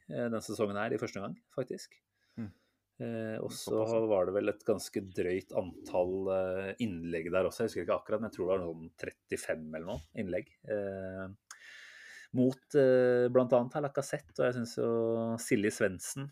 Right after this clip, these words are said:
Speaker 1: på Twitter, eller
Speaker 2: Mm.
Speaker 1: Trygdeturid, som hun jo kaller seg. Fint, eh, nikk, vi liker det. Eh, hun kommenterer jo på det.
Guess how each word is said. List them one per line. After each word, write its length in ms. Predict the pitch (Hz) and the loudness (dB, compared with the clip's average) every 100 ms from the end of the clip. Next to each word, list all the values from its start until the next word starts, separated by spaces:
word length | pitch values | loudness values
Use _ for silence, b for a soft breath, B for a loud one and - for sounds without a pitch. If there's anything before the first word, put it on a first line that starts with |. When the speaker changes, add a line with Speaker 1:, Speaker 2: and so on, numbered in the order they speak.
| - | -2
Speaker 1:
på 140 | 123 | -2
Twitter, 340 | 113 - 135 | -2 -2 0
eller 140 | 123 113 | 2 2
Speaker 2:
Mm. 60 | |
Speaker 1:
Trygdeturid, 720 | 110 120 95 90 104 98 143 - | 0 0 0 2 6 6 4 2
som 220 | 147 131 | -2 0
hun 340 | 123 123 123 | -2 -2 -2
jo 300 | 120 120 120 | 0 2 2
kaller 180 | 117 110 | 4 4
seg. 200 | 101 165 - _ _ _ | 4 0 -2 _ _ _
Fint, 320 | - 117 117 - | -4 -4 -2 -2
eh, 80 | 120 | -2
nikk, 240 | 120 - | -2 -4
vi 140 | 123 113 | -2 0
liker 240 | 104 107 | 2 0
det. 40 | 139 B B B B B _ | 0 B B B B B _
Eh, 260 | 127 123 123 | 6 8 8
hun 260 | 120 123 131 | 6 4 4
kommenterer 340 | 139 127 117 104 | 4 6 8 8
jo 60 | |
på 100 | 131 | 10
det. 120 | 131 | 8